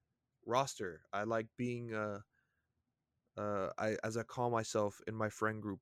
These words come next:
the legacy gamer instead of the competitive gamer. Uh, because of Smash, I played, uh, uh,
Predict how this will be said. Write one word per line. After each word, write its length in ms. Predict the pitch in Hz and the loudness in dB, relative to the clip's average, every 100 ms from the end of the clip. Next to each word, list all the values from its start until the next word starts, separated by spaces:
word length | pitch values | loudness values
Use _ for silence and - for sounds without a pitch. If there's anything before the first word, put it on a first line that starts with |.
| - | -2
the 100 | 113 | 0
legacy 560 | 110 113 117 117 - 120 | 4 4 4 0 0 0
gamer 460 | 120 123 131 147 - _ _ _ _ - | 0 0 0 -4 -8 _ _ _ _ -14
instead 300 | 101 - 113 | -8 2 4
of 140 | 110 104 | 4 2
the 360 | 101 95 95 - | 2 2 -2 -8
competitive 580 | - 107 113 107 110 107 | -10 -2 2 2 2 0
gamer. 400 | 110 110 113 135 _ _ _ _ _ _ _ _ _ _ - | 0 0 -2 -4 _ _ _ _ _ _ _ _ _ _ -6
Uh, 360 | 101 95 92 92 98 _ _ _ _ _ _ - | -2 -2 -4 -8 -16 _ _ _ _ _ _ -10
because 320 | 110 131 123 | -2 2 2
of 80 | 123 | 2
Smash, 440 | - 120 113 113 | -2 0 2 2
I 60 | 104 | -2
played, 420 | - 113 104 104 | -2 0 0 0
uh, 320 | 101 92 71 52 - _ _ _ _ _ _ _ _ _ _ _ _ _ - | -2 -4 -6 -10 -16 _ _ _ _ _ _ _ _ _ _ _ _ _ -14
uh, 300 | - 50 55 | -12 -10 -12